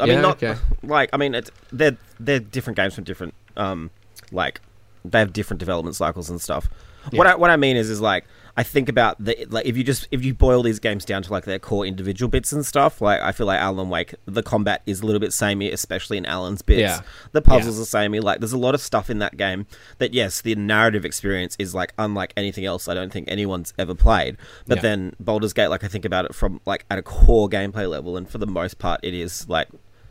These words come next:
Speaker 1: quite, I guess, what's the word? Robust. Like, you can really do anything.
Speaker 2: Yeah.
Speaker 1: Um, so yeah, I don't know. It's
Speaker 2: Well,
Speaker 1: hard.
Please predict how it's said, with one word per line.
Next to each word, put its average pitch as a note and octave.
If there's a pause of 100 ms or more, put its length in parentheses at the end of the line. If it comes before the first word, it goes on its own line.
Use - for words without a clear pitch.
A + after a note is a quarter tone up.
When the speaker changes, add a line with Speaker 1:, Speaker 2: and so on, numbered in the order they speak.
(440)
Speaker 1:
quite, - (800)
I E2
guess, -
what's -
the F2+
word? D2+
Robust. F#2+
Like, C3
you C#3
can C3+
really C3+
do A2+
anything. D#3+ (300)
Speaker 2:
Yeah. G2+ (180)
Speaker 1:
Um, E2 (480)
so -
yeah, A2+ (260)
I G#2+
don't A2
know. F#2 (260)
It's C3
Speaker 2:
Well, C#3
Speaker 1:
hard. G#2